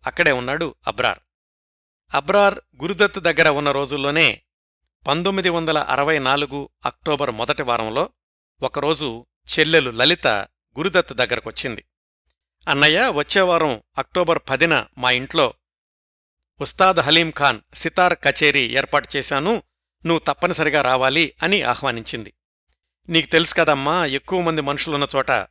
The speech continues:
నాకు సౌకర్యంగా ఉండదు, ఆ కార్యక్రమం అయిపోయాక వస్తాన్లే, అందరం కలిసి భోంచేద్దాం" అన్నాడు గురుదత్.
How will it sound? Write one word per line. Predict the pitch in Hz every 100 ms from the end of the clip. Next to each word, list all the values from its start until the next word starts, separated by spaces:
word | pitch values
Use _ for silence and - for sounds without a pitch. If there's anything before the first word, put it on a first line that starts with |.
| _
నాకు | 120 127 127
సౌకర్యంగా | - 127 147 135 127
ఉండదు, | 110 123 135 190 170 - _ _ _ 143
ఆ | 127
కార్యక్రమం | - 135 156 - 165 156 -
అయిపోయాక | 139 170 175 165 135
వస్తాన్లే, | 123 - 135 123 165 233 - _ _ -
అందరం | 143 170 160
కలిసి | 156 -
భోంచేద్దాం" | 120 135 135 123 123 160 139 -
అన్నాడు | 127 123 123 180 117 -
గురుదత్. | 127 123 -